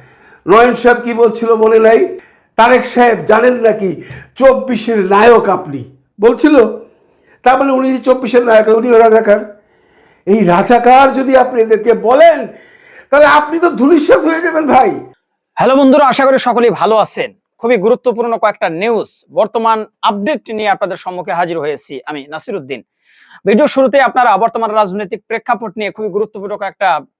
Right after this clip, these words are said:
Speaker 2: ভিডিওর বিশেষ অংশগুলো আপনারা আশা করি দেখে ফেলেছেন। আহ, মূলত সেই ভিডিওগুলোই এখন আপনাদের সাথে বিস্তারিত, আহ, দেখাবো বা বিশ্লেষকদের বিস্তারিত আলোচনাগুলো আপনাদের সাথে শেয়ার করব। তো সবাইকে বলবো একটু ধৈর্য সহকারে আজকের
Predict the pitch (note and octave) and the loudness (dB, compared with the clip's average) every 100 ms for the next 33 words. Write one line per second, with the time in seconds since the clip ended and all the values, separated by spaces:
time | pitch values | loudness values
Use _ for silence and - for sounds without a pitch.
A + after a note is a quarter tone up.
0 | - F#3+ B3 A#3 E3+ G#3+ A3+ G#3 F#3+ G#3 | -10 -4 -2 -2 -2 -10 -8 -10 -10 -8
1 | G3+ F3+ E3 E3+ D#3 D3+ A3 G3 E3 D#3 | -4 -4 -4 -4 -4 -6 -10 -12 -10 -10
2 | C#3 B2+ A#2+ A3+ - _ _ _ _ - | -10 -12 -12 -12 -12 _ _ _ _ -4
3 | F3 G3+ G#3 G#3+ - G#3+ G3+ F3+ F3+ G3 | 0 0 0 -4 -4 -2 -2 -2 -2 -2
4 | G3 G#3 F3+ F#3+ F3 F3 F3+ F3+ D#3+ E3+ | -2 -2 -2 -4 -4 -4 -8 -8 -10 -10
5 | F#3 E3+ - E3+ D#3+ _ - D3+ D#3 E3 | -8 -8 -8 -10 -10 _ -14 -10 -8 -6
6 | G3+ G#3+ F#3 D#3+ C#3 C3 F3+ G3+ F3+ F3+ | -6 -4 -2 -2 -4 -12 -14 -12 -12 -10
7 | E3 E3+ D#3 F3+ G#3 G3 F#3 E3+ F#3 E3+ | -8 -8 -8 -12 -10 -10 -10 -12 -12 -14
8 | F3 D#3+ D#3 D3+ D#3 C#3+ - E3 C#3+ C3+ | -12 -12 -16 -18 -20 -20 -14 -10 -8 -10
9 | B2+ G2 _ _ _ _ _ F#3+ G3 G3 | -14 -16 _ _ _ _ _ -10 -4 -2
10 | A#3+ A3 G#3+ G#3 C4+ - - G3 F3+ F#3 | 0 0 0 2 0 0 -4 -2 -2 -4
11 | G#3+ G#3+ G3 G3+ F#3 - | -4 -2 -2 -2 -4 -6